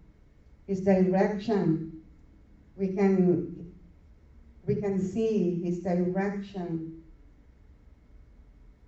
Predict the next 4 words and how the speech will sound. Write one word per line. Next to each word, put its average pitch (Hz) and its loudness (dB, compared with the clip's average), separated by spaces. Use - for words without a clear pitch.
So 220 4
loving 285 8
God 240 4
is 226 -4